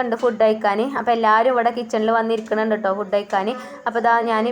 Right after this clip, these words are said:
ബിരിയാണിയൊക്കെ പൊട്ടിച്ചിട്ടുണ്ട്. അപ്പോൾ ബിരിയാണി കുറച്ച് വേവ്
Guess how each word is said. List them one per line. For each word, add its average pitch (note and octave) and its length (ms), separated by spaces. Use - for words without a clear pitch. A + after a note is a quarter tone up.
ബിരിയാണിയൊക്കെ G#3+ 500
പൊട്ടിച്ചിട്ടുണ്ട്. G#3 640
അപ്പോൾ A3 220
ബിരിയാണി A#3+ 340
കുറച്ച് C4 380
വേവ് A#3 260